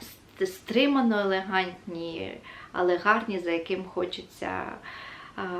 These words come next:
повести носом і зловити шлейф. Напишіть своїх улюбленців, е, я б розширила ще асортимент от таких, е, такого плану парфумів, бо в мене їх,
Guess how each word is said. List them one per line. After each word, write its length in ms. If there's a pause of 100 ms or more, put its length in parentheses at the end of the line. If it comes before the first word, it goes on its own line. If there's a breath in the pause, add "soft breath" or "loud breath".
(100)
повести 460
носом 440
і 40
зловити 500
шлейф. 440 (840 loud breath)
Напишіть 560
своїх 560
улюбленців, 960
е, 500
я 160
б 40 (380)
розширила 720
ще 460
асортимент 800
от 100
таких, 540
е, 60 (340)
такого 240
плану 500 (100)
парфумів, 640
бо 180
в 120
мене 260
їх, 320